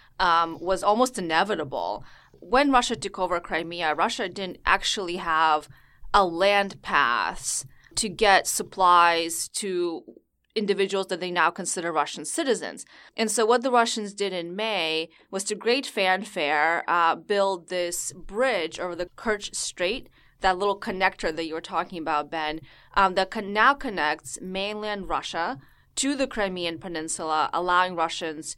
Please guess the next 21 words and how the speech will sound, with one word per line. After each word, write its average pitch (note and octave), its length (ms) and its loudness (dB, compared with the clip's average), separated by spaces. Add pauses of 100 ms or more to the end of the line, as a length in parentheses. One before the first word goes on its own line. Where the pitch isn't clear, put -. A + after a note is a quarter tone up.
(160)
you A3 60 -8
know, G3 40 -6
to A3+ 60 0
push A3+ 260 0
through G3+ 160 -8
shipments F#3+ 600 -4
of E3 100 -8
various E3 340 -6
goods E3+ 260 -8
and D#3 100 -6
services, F#3+ 580 -4
soldiers, F3+ 760 -2
equipment F3 480 -4
as D#3+ 220 -8
well, G3 240 2
obviously, F#3+ 720 -4 (280)
all A#3 160 12
the A3 120 6
way F#3 160 2
to F#3 140 -6
Crimea. D#3 640 -6